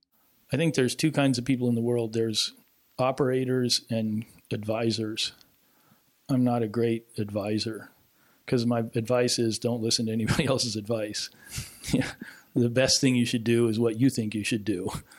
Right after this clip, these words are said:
And if other people have perspectives, you can synthesize those to the best of your abilities and process them as you choose. But ultimately, whatever you do, don't do what I say. Um, do what you think and what you can own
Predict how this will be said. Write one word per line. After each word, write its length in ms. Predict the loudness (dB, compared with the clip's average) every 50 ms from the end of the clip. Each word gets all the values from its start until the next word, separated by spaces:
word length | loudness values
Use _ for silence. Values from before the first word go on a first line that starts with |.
| -20 -20 -20 -20 -20 -20 _ _ -20 -10 -2 0
And 540 | 0 0 0 0 0 0 0 -2 -2 -6 -10 _ -12
if 140 | -8 -4 -2
other 140 | 0 0 0
people 280 | 0 0 0 0 0
have 180 | 0 0 -2 -2
perspectives, 800 | -4 -4 -2 2 2 2 2 2 2 2 2 2 0 -2 -2 -2
you 100 | -2 -4
can 220 | -2 -2 -2 0
synthesize 720 | 2 2 2 2 0 0 -2 -2 0 0 0 0 0 0 0
those 520 | 0 2 2 2 2 0 0 -2 -4 -6 -8 -8
to 100 | -4 -2
the 80 | -2 0
best 320 | 0 0 0 0 0 -2
of 140 | -2 -4 -2
your 180 | -2 -2 -2 -2
abilities 680 | -2 0 2 2 2 2 0 0 0 -2 -2 -2 -2
and 320 | -4 -4 -4 -4 -6 -8
process 500 | -8 -6 -4 -4 -2 -2 0 -2 -2 -2
them 180 | -2 -2 -2 0
as 140 | 0 0 -2
you 100 | -4 -4
choose. 600 | -4 -2 0 2 2 2 0 0 -2 -4 -6 -8 _ _ _ -20 -20 -20 -20 -18 -8 -4
But 160 | -2 -2 -2 0
ultimately, 600 | 2 0 2 2 0 0 0 -2 -2 -2 -2 0 2
whatever 320 | 2 2 2 0 0 0
you 140 | -2 -2 0
do, 180 | 0 0 0
don't 240 | 0 0 -2 -2 -2
do 140 | 0 0 0
what 120 | 0 -2
I 140 | -2 -2 -2
say. 380 | 0 -2 -2 -4 -8 -14 -16 -16 -20 _ _ _ _ _ _ _ _ _ _ _ _ _ _ _ _ _ _ -12 -6 -4 -2
Um, 180 | -2 -2 0
do 140 | 0 2 2
what 220 | 2 2 0 0
you 160 | 0 0 0 0
think 320 | 0 -4 -4 -4 -2 -2
and 100 | 0 0
what 140 | 0 -2 -2
you 140 | -2 -2 -2
can 160 | -2 -4 -2
own 420 | -2 -2 -2 -2 -4 -4 -6 -8